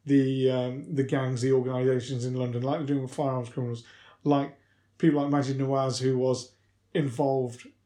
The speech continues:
after nine eleven, he was in Egypt and doing things like that, and all of a sudden he's an L B C radio presenter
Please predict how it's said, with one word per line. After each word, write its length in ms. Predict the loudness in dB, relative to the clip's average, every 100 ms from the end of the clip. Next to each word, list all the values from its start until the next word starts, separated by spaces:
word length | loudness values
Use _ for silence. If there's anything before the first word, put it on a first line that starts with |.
| _
after 240 | -4 -4 -4
nine 220 | -2 -2
eleven, 240 | -2 -2
he 80 | -4
was 120 | -4
in 120 | -2
Egypt 380 | -2 -2 -4 -6
and 160 | -6 0
doing 180 | 0 0
things 180 | -6
like 120 | -6 -6
that, 100 | -4
and 80 |
all 80 | -2
of 60 | -2
a 40 |
sudden 200 | -2 -2
he's 160 | -2 0
an 100 | -2
L 160 | -2
B 100 | -2 -2
C 180 | -2
radio 300 | -2 -2 -2
presenter 420 | -4 -4 -8 -8